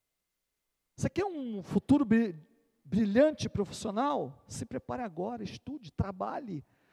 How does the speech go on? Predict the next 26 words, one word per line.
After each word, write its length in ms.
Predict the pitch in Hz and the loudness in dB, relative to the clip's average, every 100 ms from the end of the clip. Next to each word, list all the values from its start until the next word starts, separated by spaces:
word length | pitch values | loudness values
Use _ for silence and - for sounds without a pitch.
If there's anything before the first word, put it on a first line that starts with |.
| _ _ | _ _
Poxa, 180 | - 311 | -6 -2
mas 120 | 381 | -2
eu 80 | 359 | -2
não 80 | 381 | -2
tô 180 | 415 | -2
vendo. 840 | 349 415 466 480 466 453 403 269 - - | 2 6 6 6 4 4 4 2 -6 0
Aí 140 | - | 8
alguns 320 | 339 320 330 330 | 10 10 6 0
vão 120 | 330 | 2
falar 200 | 311 320 | 4 4
assim: 340 | 240 - 311 - - - | 6 8 6 4 -8 2
nossa, 280 | - - - | 4 4 2
mas 100 | 349 | 0
aquele 260 | 349 339 349 | 4 6 6
lá 100 | 392 | 4
estudou 380 | - 330 359 | 4 4 4
tanto 360 | 349 - 392 359 | 6 6 4 4
e 20 | |
não 140 | 330 349 | 4 2
se 120 | - | 8
deu 160 | 330 | 8
bem, 280 | 302 403 403 | 10 8 8
porque 280 | - 233 240 | 4 4 6
não 120 | 240 | 4
tinha 280 | 233 - 262 | 2 -4 -4
Deus. 340 | 190 165 113 | 0 0 0